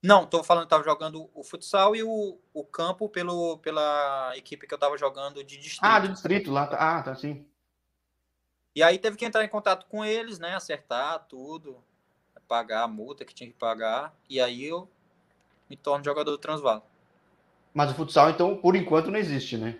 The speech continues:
Speaker 2: Você, quando você virou jogador do Transvaal, teve que parar de jogar futsal, ou não?
Speaker 1: Não, na verdade,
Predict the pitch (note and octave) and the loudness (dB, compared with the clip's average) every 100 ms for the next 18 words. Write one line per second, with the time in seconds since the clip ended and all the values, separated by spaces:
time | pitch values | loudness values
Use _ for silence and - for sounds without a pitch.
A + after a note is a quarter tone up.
0 | _ B2+ A#2+ C#3 C3+ D#3+ E3+ D#3+ E3+ F3+ | _ -8 2 2 4 2 2 4 6 6
1 | F3 F3+ F3 C#3 D#3 F#3 F3+ G3 E3+ D3+ | 6 6 4 4 2 2 -2 2 4 4
2 | C3 B2 A2 - A#2+ A2+ A#2 A2+ - _ | 2 -4 -6 -2 -2 0 -2 -6 -8 _
3 | _ _ _ _ _ _ _ - F#3+ F3+ | _ _ _ _ _ _ _ 2 2 6
4 | F3 F3+ F#3+ G3 G#3+ G#3+ A3 | 4 6 2 2 2 -2 -10